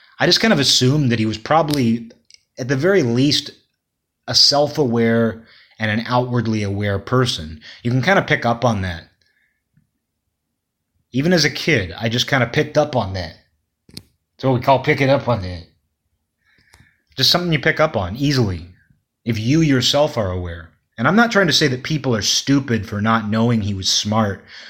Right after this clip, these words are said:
before he made this eloquent statement in Bowling for Columbine. It just kind of blows my mind that that surprises people.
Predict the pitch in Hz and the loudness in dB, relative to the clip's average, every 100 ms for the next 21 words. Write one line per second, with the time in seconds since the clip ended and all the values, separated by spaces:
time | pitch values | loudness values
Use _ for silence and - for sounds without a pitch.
0 | - - 117 117 104 110 104 110 104 104 | -16 -8 0 0 0 -2 -2 -4 -4 -6
1 | 98 - 113 113 117 113 101 - 110 117 | -6 -6 -4 -4 -2 -4 0 0 0 -2
2 | 120 101 101 _ - - _ 110 107 110 | -2 -4 -6 _ -20 -20 _ -6 -2 0
3 | 110 104 95 - 147 135 98 90 87 87 | 0 -2 -6 -4 0 2 0 -4 -8 -12
4 | - _ _ _ _ _ _ _ _ _ | -16 _ _ _ _ _ _ _ _ _
5 | _ _ _ _ _ _ _ _ _ _ | _ _ _ _ _ _ _ _ _ _
6 | _ _ _ _ _ 120 143 - 165 120 | _ _ _ _ _ -2 0 2 2 4
7 | 135 135 127 120 110 110 113 113 104 101 | 4 4 4 4 4 2 4 2 -2 -2
8 | 113 113 - - - 98 98 92 92 - | 0 0 0 -4 -4 -2 -2 -2 -6 -8
9 | 95 85 90 | -10 -12 -18